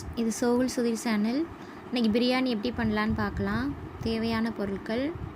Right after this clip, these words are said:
வெங்காயம், தக்காளி, தேங்காய் பால், தேவையான அளவு அரிசி முன்னாடியே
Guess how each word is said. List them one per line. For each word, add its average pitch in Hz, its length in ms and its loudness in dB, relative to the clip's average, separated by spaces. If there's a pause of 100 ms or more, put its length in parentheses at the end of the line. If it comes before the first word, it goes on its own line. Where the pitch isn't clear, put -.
(140)
வெங்காயம், 220 500 2 (180)
தக்காளி, 220 500 0 (1600)
தேங்காய் 226 420 2 (120)
பால், 226 260 0 (480)
தேவையான 233 560 2
அளவு 214 280 0 (140)
அரிசி 220 320 -2 (100)
முன்னாடியே 208 360 2